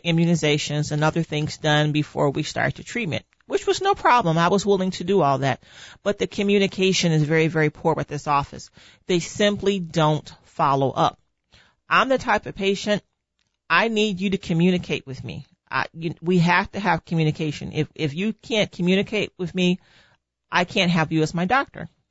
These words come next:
And the reason for that is because I need to know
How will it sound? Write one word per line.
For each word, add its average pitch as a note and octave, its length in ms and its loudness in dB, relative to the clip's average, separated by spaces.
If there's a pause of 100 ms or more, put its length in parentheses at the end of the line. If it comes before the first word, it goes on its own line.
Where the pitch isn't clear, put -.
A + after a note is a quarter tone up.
And D3+ 140 -4
the C#3+ 80 0
reason D#4+ 320 2
for E3+ 180 2
that D3+ 160 0
is D3 140 -4
because E3 480 0 (920)
I F#3 460 6
need F#3 280 2
to F#3+ 120 -2
know D3+ 440 2